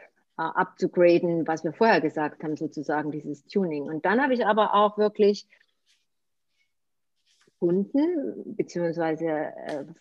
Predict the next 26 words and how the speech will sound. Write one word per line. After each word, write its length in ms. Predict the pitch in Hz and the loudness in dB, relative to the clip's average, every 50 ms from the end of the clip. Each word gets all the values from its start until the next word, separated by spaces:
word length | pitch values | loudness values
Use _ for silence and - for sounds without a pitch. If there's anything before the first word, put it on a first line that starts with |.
| _ | _
Firmen 280 | - 180 196 220 226 220 | 0 0 2 2 2 0
in 160 | - 160 151 | 0 -2 -4
Deutschland, 680 | - 139 131 143 160 190 - - 269 254 247 262 262 254 - - - _ - | -4 -4 -2 -2 -2 -4 -2 -2 0 0 2 2 0 0 -2 -6 -18 _ 2
die 160 | 190 175 156 | 2 2 4
wirklich 420 | 175 185 196 196 - 220 190 - - | 4 2 2 2 0 -2 -2 0 -2
erstmal 400 | 185 190 190 - - 190 185 185 | -2 -2 -2 -4 -6 -4 0 2
jetzt 260 | 185 185 185 - - | 0 0 0 -2 -6
auf 140 | 180 170 - | -8 -6 -6
der 180 | - - - | -6 -4 -2
Abwarte, 480 | - 156 - _ - - 233 233 - 254 | -2 -2 -4 _ -2 -2 -2 0 0 -2
äh, 800 | 254 254 254 233 - 214 226 226 226 226 226 220 - 190 214 214 | 0 0 -2 -2 -2 -4 -2 -2 -2 -2 -4 -4 -2 0 0 0
Situation, 720 | 208 226 208 233 226 220 214 - 226 226 226 226 226 214 | 0 -2 -2 -2 -2 -2 -2 -4 -4 -2 0 -2 -2 -2
äh, 480 | - - 196 196 196 - - - 190 | -4 -4 -6 -6 -6 -6 -6 -6 -6
Schiene 320 | 196 - - 226 226 240 233 | -6 -4 -2 0 0 0 -2
sind, 480 | - - - - 214 226 262 302 330 - - | -6 -10 0 2 4 4 4 2 -2 2 4
aber 380 | - 302 208 240 269 302 359 - - - - - _ _ _ _ _ _ _ _ _ _ _ - | 4 4 6 8 6 6 6 4 -2 -16 -20 -20 _ _ _ _ _ _ _ _ _ _ _ 4
die 200 | 233 247 240 - | 4 6 8 8
eher 280 | 247 269 302 320 - | 8 8 8 6 6
sagen, 440 | 311 233 214 226 226 220 214 180 185 - - - - | 4 4 4 4 4 2 -2 -2 -4 -10 -12 -14 -8
„Ja, 180 | 190 214 226 220 - - - - - - | -6 -6 -6 -6 -8 -14 -20 -20 -6 0
wenn 240 | 185 190 208 208 | 2 4 6 6
jetzt 240 | 208 220 214 - - | 4 4 2 -2 -6
das 100 | 196 175 - - | -6 -6 -6 0
alles 260 | - 202 226 226 - | 0 0 0 0 -2
wieder 360 | 208 185 170 151 - - 120 | -2 -2 -2 -4 -6 -4 -2
aufgeht, 760 | 143 196 - - _ _ 254 262 302 403 480 494 - - - | -4 -4 -4 -8 _ _ 0 2 4 4 2 2 -4 -16 -20